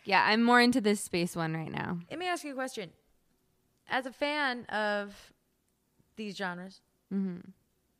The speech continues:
Speaker 2: do you think people, you know, the other day we watched Outer Banks, a show that takes place in the Outer Banks of North Carolina,
Speaker 1: Mm-hmm.
Speaker 2: uh, high schoolers.
Speaker 1: Loved it.
Speaker 2: Um, there was murder, a treasure
Speaker 1: Mm-hmm.
Speaker 2: hunt,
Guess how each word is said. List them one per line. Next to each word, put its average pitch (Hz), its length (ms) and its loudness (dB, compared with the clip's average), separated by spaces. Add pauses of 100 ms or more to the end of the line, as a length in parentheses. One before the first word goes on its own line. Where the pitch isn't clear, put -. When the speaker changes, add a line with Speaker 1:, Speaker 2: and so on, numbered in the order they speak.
(420)
Speaker 2:
do 359 60 -10
you 403 60 -8 (200)
think 370 320 -10 (120)
people, 233 680 -12 (800)
you 262 100 -12
know, 247 100 -4
the 254 120 -4
other 269 120 -2
day 240 160 -4
we 233 80 -4
watched 214 340 -4
Outer 208 220 -2
Banks, 190 360 -8
a 190 40 -14
show 185 200 -10
that 180 120 -12
takes 175 200 -12
place 175 240 -12
in 170 60 -14
the 165 60 -10
Outer 160 180 -8
Banks 156 240 -12
of 147 100 -18
North 160 180 -12
Carolina, 220 560 -6 (140)
Speaker 1:
Mm-hmm. 190 260 -4
Speaker 2:
uh, 170 260 0
high 196 180 -4
schoolers. 196 640 -6
Speaker 1:
Loved 180 320 0
it. - 220 -4 (380)
Speaker 2:
Um, 175 500 -4
there 180 100 -8
was 160 180 -8
murder, 208 640 -2
a 170 60 -8
treasure 214 440 0
Speaker 1:
Mm-hmm. 196 100 0
Speaker 2:
hunt, 202 380 -4